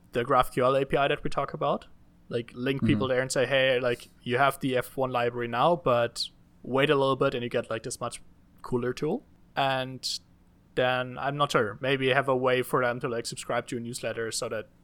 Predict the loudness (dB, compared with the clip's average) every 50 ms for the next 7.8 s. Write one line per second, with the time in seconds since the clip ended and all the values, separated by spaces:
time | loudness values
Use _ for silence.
0 | -8 -6 -6 -4 -2 -4 -4 -4 -4 -4 -2 -2 -2 -4 -6 -6 -8 -8 -6 -6
1 | -6 -6 -6 -8 -6 -2 0 0 0 0 -4 -6 -8 -8 -8 -8 -6 -6 -6 -6
2 | -6 -8 -8 -8 -6 -6 -4 -4 -4 -6 -8 -12 -18 -20 -16 -6 0 2 4 4
3 | 4 2 0 -2 2 4 4 6 4 4 2 0 -2 -2 -2 -2 -2 -2 0 0
4 | 2 2 2 0 -2 -4 -4 -2 -2 -2 -4 -6 -4 -2 0 0 0 0 -4 -6
5 | -8 -10 -8 -6 -2 0 0 2 2 2 2 2 0 0 -2 -6 -6 -8 -10 -12
6 | -14 -16 -18 -20 -20 -20 -6 -2 2 2 2 2 2 2 2 4 4 6 6 6
7 | 4 4 4 4 4 4 4 4 2 2 0 0 0 -2 -6